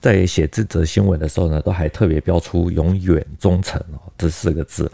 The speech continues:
那我的联想是说，这好像是为了七十四军、五十七师还有第十军他们来写。像是范先觉在衡阳陷落之后呢，被军统救回啊，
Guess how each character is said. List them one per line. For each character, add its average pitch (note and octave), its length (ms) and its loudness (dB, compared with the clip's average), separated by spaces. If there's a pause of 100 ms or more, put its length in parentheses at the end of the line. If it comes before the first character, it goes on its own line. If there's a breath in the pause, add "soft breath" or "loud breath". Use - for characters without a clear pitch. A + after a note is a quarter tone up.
(120)
那 - 140 -2
我 D#2+ 200 0
的 D#2+ 120 0
联 G2 160 4
想 D#2 200 0
是 F2+ 140 0
说， F2 180 2
这 F#2+ 140 2
好 - 120 0
像 F2 160 4
是 F2+ 120 0
为 F2+ 180 4
了 D#2+ 120 2
七 - 180 -4
十 F2 140 0
四 E2+ 240 -2
军、 F2 400 2
五 C#2+ 80 -2
十 D#2 140 -8
七 E2 180 0
师 D#2+ 240 0
还 D#2+ 120 0
有 - 200 -2
第 D#2+ 80 4
十 - 180 -2
军 D#2+ 240 0
他 E2 140 -2
们 D2 140 -2
来 D2 120 0
写。 - 380 -8
像 A2+ 180 0
是 F#2+ 300 4 (160)
范 A2 140 4
先 A#2 200 4
觉 D2+ 280 0
在 D#2+ 360 2 (120)
衡 F#2 180 2
阳 E2 300 2
陷 F2 280 2
落 E2 140 0
之 - 160 -6
后 E2 220 0
呢， C#2 260 -6
被 F2+ 220 2
军 G2 200 -2
统 D2 220 -2
救 D2+ 220 0
回 - 160 -8
啊， - 120 -10